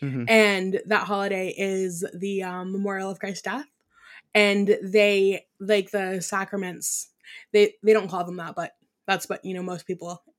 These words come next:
Speaker 2: would know them as, that they pass are unleavened bread, which are basically, like, kosher Jewish crackers.
Speaker 1: Yeah.
Speaker 2: And red wine that has no sulfates in it. But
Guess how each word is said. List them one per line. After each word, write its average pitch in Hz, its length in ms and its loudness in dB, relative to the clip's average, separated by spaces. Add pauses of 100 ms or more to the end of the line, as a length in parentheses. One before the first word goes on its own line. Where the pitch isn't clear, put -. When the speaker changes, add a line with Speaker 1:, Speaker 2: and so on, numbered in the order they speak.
(400)
Speaker 2:
would 196 140 2
know 190 140 2
them 190 120 -2
as, 170 300 -2
that 196 140 -4
they 196 120 2
pass 180 400 -4
are 196 440 2
unleavened 226 500 4
bread, 208 280 -2
which 240 180 -4
are 214 60 4
basically, 226 460 -4
like, 196 360 -2 (500)
kosher 226 600 2
Jewish 214 360 4
crackers. 381 680 -4 (360)
Speaker 1:
Yeah. - 260 -4 (460)
Speaker 2:
And 208 840 4 (100)
red 208 340 2
wine 208 540 0
that 214 160 0
has 208 360 -2
no 202 300 -2
sulfates 180 640 -8
in - 80 -12
it. - 200 -14 (960)
But 233 380 4